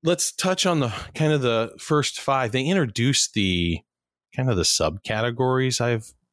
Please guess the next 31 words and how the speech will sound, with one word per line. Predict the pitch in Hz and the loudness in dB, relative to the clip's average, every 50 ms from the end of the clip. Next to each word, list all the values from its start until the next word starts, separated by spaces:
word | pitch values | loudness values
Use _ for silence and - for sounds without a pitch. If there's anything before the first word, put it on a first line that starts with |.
| _ _ _ _ | _ _ _ _
created. | - - - 123 117 117 117 117 120 123 131 135 135 131 127 _ _ _ _ - - - _ _ _ _ - | -6 -2 0 0 2 2 2 2 0 2 2 0 0 0 -4 _ _ _ _ -20 -20 -20 _ _ _ _ -4
Um, | 95 90 90 87 85 85 82 82 - - | -2 0 0 2 0 0 -2 -4 -6 -6
the | 92 | -8
first | - - - 98 90 - - - - | -6 -4 -2 -2 0 0 0 0 0
one, | 90 87 87 82 | -2 -2 -2 -2
kind | - - 90 | 0 0 2
of | 90 90 - - - | 2 0 -2 -2 -4
the, | 90 80 _ _ _ - | -4 -4 _ _ _ -12
the | - - | -12 -10
category | - - - 95 87 90 85 92 92 90 85 | -6 -4 -4 -2 -2 -2 -2 0 0 0 0
itself | 85 - - - 87 82 82 - - _ | 0 -2 -2 0 0 0 0 -2 -6 _
being | - 87 85 82 82 82 82 | -4 -2 0 0 0 -2 0
what | 82 82 | 0 0
I | 78 78 | 0 -2
call | - - - 85 76 - _ - | -2 -2 0 0 0 -2 _ -4
Tao. | - - - 76 78 80 92 98 - _ _ _ _ _ _ _ _ _ _ _ | -4 -2 0 0 0 0 0 -2 -4 _ _ _ _ _ _ _ _ _ _ _
It's | - - | -10 -6
not | 71 67 67 67 | -4 -2 -2 -2
my | 67 67 69 71 | -2 -2 -2 0
word. | 69 73 76 82 92 101 110 - | 0 0 0 0 0 -2 -4 -2
<laughs> | - - - - - - - - 127 - - - - - - - - - - - - | 0 2 2 2 2 2 0 0 -2 -6 -10 -12 -12 -10 -10 -8 -8 -10 -12 -12 -6
Um, | - 92 87 85 82 78 78 78 73 _ _ _ _ _ - _ _ _ - - - _ - | -4 -2 0 0 0 0 -2 -4 -6 _ _ _ _ _ -20 _ _ _ -12 -12 -12 _ -6
uh, | - 90 78 80 80 | -4 -2 -2 -2 -2
it's | 78 - 92 | -2 -2 0
a, | 82 80 80 82 - | 0 0 0 -2 -4
it's | 87 85 - - - | -6 -8 -6 -6 -6
a | 90 | -4
Chinese | - - 98 87 85 85 85 85 82 78 | -4 -4 -2 -2 -2 -2 0 0 0 0
word, | 85 80 82 80 80 80 80 82 85 _ _ _ - - | 0 0 0 0 0 -2 -4 -6 -12 _ _ _ -10 -8
uh, | 78 76 76 | -6 -4 -4
Mandarin. | 78 85 85 85 85 85 85 82 82 82 82 78 | -4 -2 -2 -2 -2 0 0 0 0 -2 -4 -6